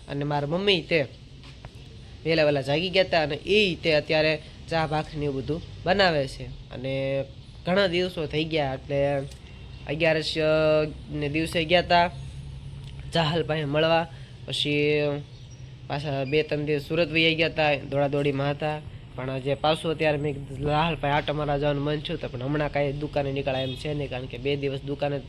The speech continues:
રજા રહી હતી, ત્રણ દિવસ સુરત ગયા હતા એટલા માટે. પણ, અ, મેં કીધું, "આંટો મારવા જવું છે ને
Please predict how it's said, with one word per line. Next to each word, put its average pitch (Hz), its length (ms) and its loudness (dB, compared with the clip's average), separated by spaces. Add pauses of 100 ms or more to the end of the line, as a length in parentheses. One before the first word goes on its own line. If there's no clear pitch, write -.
(120)
રજા 151 240 0
રહી 160 120 2
હતી, 147 120 -4
ત્રણ 147 260 -2
દિવસ 151 260 2 (580)
સુરત 156 200 0
ગયા 147 160 2
હતા 147 140 2
એટલા 151 200 2
માટે. 156 380 0 (420)
પણ, 131 400 -2
અ, 139 40 0
મેં 143 200 0
કીધું, 147 280 4
"આંટો 156 200 0
મારવા 160 280 2
જવું 165 260 2
છે 170 160 -2
ને 151 380 0